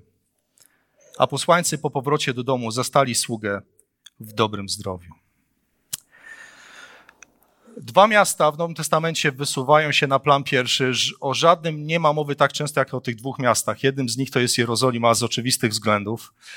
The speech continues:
a drugim jest miasto Kafarnaum albo Kafarnahum, miasto Nahuma.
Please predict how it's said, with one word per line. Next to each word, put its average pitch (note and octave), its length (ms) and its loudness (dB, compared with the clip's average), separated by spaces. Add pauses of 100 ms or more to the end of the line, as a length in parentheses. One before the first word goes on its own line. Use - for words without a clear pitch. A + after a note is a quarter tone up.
(420)
a - 160 0
drugim D3 320 0
jest C3+ 220 0
miasto C#3 400 2
Kafarnaum B2+ 800 0
albo G2+ 220 -12
Kafarnahum, A#2 1080 0 (500)
miasto C3 340 0
Nahuma. B2 540 0